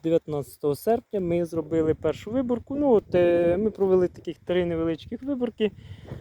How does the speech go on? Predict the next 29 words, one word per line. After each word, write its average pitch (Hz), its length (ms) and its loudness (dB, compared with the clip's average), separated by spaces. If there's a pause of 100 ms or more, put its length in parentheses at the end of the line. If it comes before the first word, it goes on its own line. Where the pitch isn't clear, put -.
(340)
На 190 140 4
даний 180 260 2
момент 180 260 -4
зібрали 170 340 2
десь 160 180 -6
біля 165 460 2 (340)
трьохсот-чотирьохсот 170 1040 -6
кілограм. 240 560 4 (260)
Е, 170 480 0 (180)
хочу 202 380 -2
нагадати, 180 540 0 (600)
що 156 200 -10
посаджено 208 640 2
у 202 120 0
нас 196 260 0
тут, - 220 -20
висіяно 160 680 -2
було 147 360 -4
вісім 160 360 -10
тисяч - 460 -14
кущів 269 500 -6 (160)
портеки. 202 540 0 (120)
Ну, 285 120 -6
посаджено, 175 520 0
я 151 80 -2
не 139 60 -10
знаю, 139 260 -8
сім, 190 220 -10 (320)
сім, - 340 -4